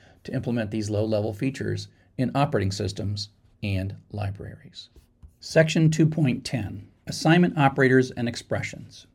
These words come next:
Expressions such as I equals I plus two, in which the left-hand side is repeated on the right, can be written in the compressed form I plus equals two, using an assignment operator like plus equals.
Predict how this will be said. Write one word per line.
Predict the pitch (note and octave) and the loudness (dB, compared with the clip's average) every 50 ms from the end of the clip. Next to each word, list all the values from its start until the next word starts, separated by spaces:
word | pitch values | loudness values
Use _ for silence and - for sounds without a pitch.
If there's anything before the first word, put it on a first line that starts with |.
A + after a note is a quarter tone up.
| _ _ _ _ _ _ _ _ _ _ _ _ _ _ _ _ _ | _ _ _ _ _ _ _ _ _ _ _ _ _ _ _ _ _
Expressions | F#3 F3 - - - - G3+ G3 F#3 - A#2+ A2+ G#2 G2+ G2+ G2+ | -8 -8 -8 -8 -2 0 0 0 0 0 -2 -2 -2 -2 -2 -2
such | - A#2 - A#2+ | -2 -2 -2 -2
as | A2+ G#2+ - - - | -4 -6 -8 -6 -2
I | C#3 C#3 C#3+ C#3 C#3+ | 2 2 4 4 2
equals | C#3 C3+ B2+ - B2+ B2+ G#2+ - | 2 0 0 -2 -2 -6 -6 -4
I | - A#2+ A#2 | -4 -4 -6
plus | G#2 - - A2+ A#2 - | -6 -6 -8 -8 -8 -10
two, | - - - C#3+ A#2 G#2 A#2 B2+ B2+ - _ _ _ _ _ _ _ - | -6 0 2 2 2 2 -2 -8 -14 -14 _ _ _ _ _ _ _ -2
in | D#3 D#3+ | 0 0
which | F3 F3+ D#3 - | 0 0 -2 -4
the | - D#3+ | -4 -2
left-hand | D3 D#3+ F3+ F#3 F#3 - D#3 D#3+ D#3 D3 - | 0 2 0 0 0 -2 0 2 2 2 2
side | - - C#3+ C3+ B2+ A#2 A2 | 0 0 0 2 2 2 0
is | A2+ A2 A#2 | -2 -4 -4
repeated | A#2 G#2 - - C3+ B2 A#2 A#2+ | -6 -6 -2 -2 -2 0 0 0
on | G#2+ G2+ | 0 0
the | G2 F#2+ | 0 2
right, | A2+ C3 B2+ A2+ G2+ G#2+ G#2 G#2 - _ _ _ _ _ | 4 6 6 6 4 2 -4 -10 -16 _ _ _ _ _
can | - C#3+ C3+ | -2 0 2
be | C3 C3+ | 2 2
written | C3 D#3 F#3 - - A#2 B2 | 2 2 0 0 0 0 0
in | B2+ | 0
the | C3+ C3+ | 0 -2
compressed | - C3+ A#2+ - C3 D3 D3+ - | -2 -6 -2 0 0 0 0 -2
form | - - A2 G#2 F#2+ F2+ F#2+ G2+ G2+ - - _ | -6 -6 -4 -2 -2 -2 -2 -4 -6 -10 -10 _
I | - C#3+ C3 A2 G2+ A2 B2+ C3 - _ _ - | -2 -2 0 0 -2 -6 -8 -10 -14 _ _ -4
plus | - F3+ F#3 F#3 - | -2 -2 -2 -2 -4
equals | - G2 G2+ - A#2 G#2+ - | -6 -8 -6 -8 -10 -10 -8
two, | - - B2 G#2 G#2 G2+ - _ _ _ _ _ _ _ _ _ - | -4 -4 -4 -4 -4 -8 -14 _ _ _ _ _ _ _ _ _ -8
using | - A#2+ A2+ A#2+ A#2+ A#2+ A#2 - | -6 -4 -2 0 0 -2 -2 -4
an | A#2+ A#2 | -6 -8
assignment | A2 - - - F3+ G#3 F#3 D3+ - - A#2 | -8 -6 -4 -2 0 0 0 0 -2 -4 -6
operator | G2+ G2+ G#2 G#2 G#2+ A2 A2+ - - | -6 -6 -6 -6 -6 -4 -4 -6 -4
like | B2 A2 G#2 G#2+ G#2 G#2 - _ | -4 -4 -4 -4 -6 -10 -16 _
plus | - - G#2 G2 G2+ - - | -6 -4 -2 -2 -4 -6 -8
equals. | - B2+ G#2+ - - - - - - - | -8 -8 -8 -8 -10 -16 -20 -20 -20 -20